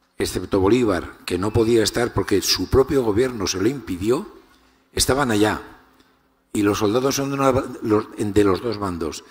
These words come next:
de una valentía extrema. Entonces, eh, primero es de personajes, luego es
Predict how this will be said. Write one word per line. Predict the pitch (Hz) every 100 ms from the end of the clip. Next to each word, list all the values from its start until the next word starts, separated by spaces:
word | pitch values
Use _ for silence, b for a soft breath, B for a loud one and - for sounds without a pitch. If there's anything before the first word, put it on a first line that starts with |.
| b b -
de | 98 104
una | 131
valentía | 135 131 123 123 139 143 143 -
extrema. | 107 - - 117 110 85 71 - _ b b b
Entonces, | _ 131 123 - - B B B _ _ _ _ _ _
eh, | 127 120 - -
primero | 120 156 185
es | 170
de | 160
personajes, | 113 101 98 92 - - - -
luego | 123 139 143 143
es | 151 - - -